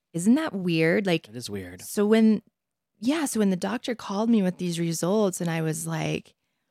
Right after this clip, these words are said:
Speaker 1: kinda joking around with her on the phone, and once I got off the phone, it kinda hit me like a ton of bricks, like,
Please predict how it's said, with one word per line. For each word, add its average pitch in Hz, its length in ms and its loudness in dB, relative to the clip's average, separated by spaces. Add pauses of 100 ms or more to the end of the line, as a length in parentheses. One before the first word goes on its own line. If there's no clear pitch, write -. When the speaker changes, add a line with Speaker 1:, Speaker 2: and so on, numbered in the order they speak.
(340)
Speaker 1:
kinda 196 180 4
joking 180 440 2
around 165 400 0
with 185 140 0
her 180 100 0
on 160 100 -2
the 156 80 -4
phone, 196 320 0
and 180 100 2
once 160 200 -4
I - 20 -4
got 160 120 0
off 156 100 -6
the 156 80 -8
phone, 202 340 2
it 156 120 -2
kinda 160 200 -2
hit 175 240 2
me 214 100 4
like 151 140 -2
a 147 60 -6
ton 156 180 -4
of 147 80 -6
bricks, 190 260 0
like, 147 200 -2